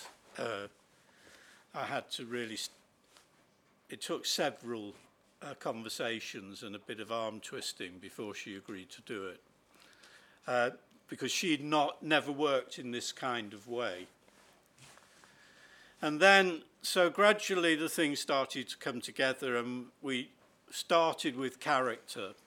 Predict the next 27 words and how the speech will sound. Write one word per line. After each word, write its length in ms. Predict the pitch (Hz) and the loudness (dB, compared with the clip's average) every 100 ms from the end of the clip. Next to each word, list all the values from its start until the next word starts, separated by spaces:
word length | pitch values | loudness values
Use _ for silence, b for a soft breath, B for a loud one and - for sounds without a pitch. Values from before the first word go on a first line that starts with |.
| _ - _ - | _ -20 _ -4
and 420 | 120 117 113 107 - _ _ _ _ _ | -2 0 -2 -8 -14 _ _ _ _ _
built, 600 | 151 135 123 123 - - - _ B B B B - - | 0 0 0 -6 -8 -10 -10 _ B B B B -20 0
and, 240 | 135 139 | 0 2
and, 220 | 143 131 131 | -2 0 2
th-, 140 | 139 | 2
and 180 | 151 131 | 2 0
then 120 | 139 | 2
I 160 | 139 135 | 4 4
in-, 160 | 135 135 | 4 2
started 520 | - 135 123 - 117 | 0 2 2 0 -6
to 140 | 139 | -4
introduce 720 | 123 117 - 107 123 117 - | -4 -4 -10 -8 -6 -4 -6
the 160 | - 117 | -4 -2
other 220 | 113 113 | -2 -6
characters 1120 | - 123 110 98 - - 156 107 101 - - - b b b b b b _ | -8 -4 -4 -4 -8 -12 -10 -10 -8 -8 -8 -12 b b b b b b _
and 180 | 117 117 | -10 -2
work 300 | 123 123 135 | 0 0 -2
in 100 | 117 | -8
the 80 | 110 | -6
same 440 | - 131 117 113 | -2 -2 -2 -4
way 380 | 110 110 101 101 104 | -4 -2 -4 -8 -12
with 240 | 110 101 | -10 -10
them. 500 | - 127 117 104 92 98 _ _ - B B B B B - | -4 0 0 0 -8 -16 _ _ -20 B B B B B -4
Uh, 200 | 127 123 | 0 0
the 160 | 117 | -2
Nunn 420 | 135 143 170 160 147 | -2 6 6 4 -2
brothers, 880 | 143 131 127 139 127 120 - - | 2 2 2 -2 -2 -2 -4 -6